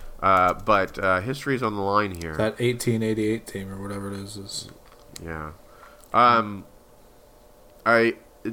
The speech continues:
Speaker 1: one other thing that we didn't mention, but maybe, maybe we'll actually fa-, factor into this game is, uh, that, that revenge for Tua not winning the Heisman.
Speaker 2: Yeah.
Speaker 1: So,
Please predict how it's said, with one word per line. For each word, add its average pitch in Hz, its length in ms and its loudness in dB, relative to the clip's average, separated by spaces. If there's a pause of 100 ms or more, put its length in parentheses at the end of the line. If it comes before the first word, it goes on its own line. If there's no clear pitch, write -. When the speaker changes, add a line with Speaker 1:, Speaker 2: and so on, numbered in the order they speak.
(520)
Speaker 1:
one 147 280 2
other 131 220 6
thing 107 240 -2
that 101 120 0
we 95 120 -4
didn't 95 260 -4
mention, 87 440 -6
but 87 160 -6
maybe, 151 500 -4
maybe 120 300 -2
we'll 120 160 2
actually 104 400 2
fa-, - 320 -4 (100)
factor 104 420 2
into 104 200 -6
this 92 160 -6
game 98 440 -2 (400)
is, 92 380 -2
uh, 90 420 0
that, 90 300 2
that 90 160 0
revenge 90 680 -2
for 90 580 -2 (320)
Tua 104 260 -4
not 92 220 2
winning 92 220 -2
the 85 80 -4
Heisman. 85 640 -2 (340)
Speaker 2:
Yeah. 107 320 -8
Speaker 1:
So, 82 440 -4